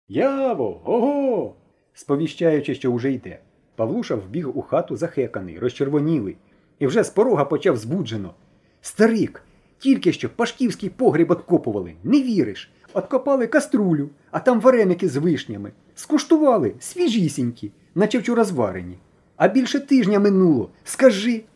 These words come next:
Корисні копалини, вареники з вишнями.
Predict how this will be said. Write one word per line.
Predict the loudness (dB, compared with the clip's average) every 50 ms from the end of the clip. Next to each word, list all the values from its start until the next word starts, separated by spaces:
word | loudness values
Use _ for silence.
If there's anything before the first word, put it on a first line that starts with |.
| _ _ _ _ _ -8
Корисні | -4 -2 -2 -2 -2 -4 -4 -6 -4
копалини, | -4 -4 -4 -2 0 0 0 0 0 -2 -4 0
вареники | 4 6 6 6 4 0 0 -2 -2 -2
з | -2 -2
вишнями. | -2 -2 -2 -4 -4 -6 -12 -12 -12 -14